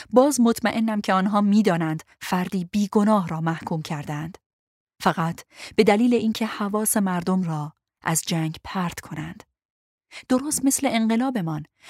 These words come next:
قبل از آنکه برایمان برابری، برادری و آزادی بیاورد، گیوتین‌ها را به میدان آوردند تا سرگرمی خونریزی و مرگ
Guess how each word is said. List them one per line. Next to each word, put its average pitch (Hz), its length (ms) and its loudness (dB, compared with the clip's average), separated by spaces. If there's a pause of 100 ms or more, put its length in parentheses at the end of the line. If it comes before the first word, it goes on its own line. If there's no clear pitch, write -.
(100)
قبل 196 200 6
از 185 120 0
آنکه 190 220 0
برایمان 185 580 0
برابری، 170 760 -2 (280)
برادری 196 540 2
و 196 140 0
آزادی 190 480 2
بیاورد، 156 600 -4 (500)
گیوتین‌ها 208 580 4
را 202 140 0
به 196 120 2
میدان 190 380 0
آوردند 170 580 -4 (240)
تا 214 120 -2
سرگرمی 208 680 2
خونریزی 185 560 -2
و 185 140 -2
مرگ 185 360 -2